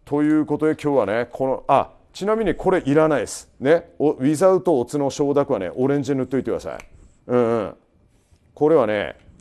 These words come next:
あの、条文入れときますわ。あ、えーっ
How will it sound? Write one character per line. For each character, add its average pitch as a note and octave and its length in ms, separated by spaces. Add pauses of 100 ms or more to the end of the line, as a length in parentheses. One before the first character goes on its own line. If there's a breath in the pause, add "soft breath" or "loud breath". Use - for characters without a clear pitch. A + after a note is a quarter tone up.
(100)
あ G#2+ 160
の、 G#2+ 440
条 D3+ 220
文 D#3+ 140
入 C3+ 80
れ C3+ 120
と C#3 100
き A#2+ 60
ま C3 120
す G#2 120
わ。 C#2+ 180 (1200)
あ、 G2 300 (520)
え G#2 220
ー F#2+ 40
っ - 40